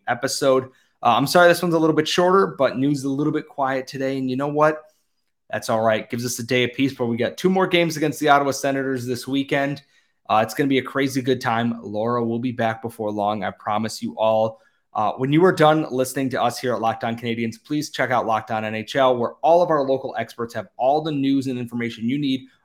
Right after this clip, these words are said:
around the N H L so you stay notified. Uh, as always, folks,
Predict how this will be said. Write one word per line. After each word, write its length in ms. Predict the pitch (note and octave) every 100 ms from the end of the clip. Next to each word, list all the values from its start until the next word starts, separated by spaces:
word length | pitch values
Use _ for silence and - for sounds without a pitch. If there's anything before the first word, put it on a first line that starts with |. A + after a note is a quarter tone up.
| -
around 560 | A#2 A2+ D3+ E3+ F3+ D#3+
the 160 | D3+
N 120 | B2
H 180 | C3 B2
L 140 | B2+ A#2
so 120 | G#2+
you 380 | G2+ G2+ D3 D#3
stay 360 | - C#3 C3
notified. 680 | B2 G#2+ G#2+ - G#2+ G#2 G2+ - _ _ _ _ _ _
Uh, 280 | A2 G#2 G2 G2 _ _
as 200 | A2 A#2
always, 320 | B2 C#3 C#3
folks, 520 | - A2+ A#2 - -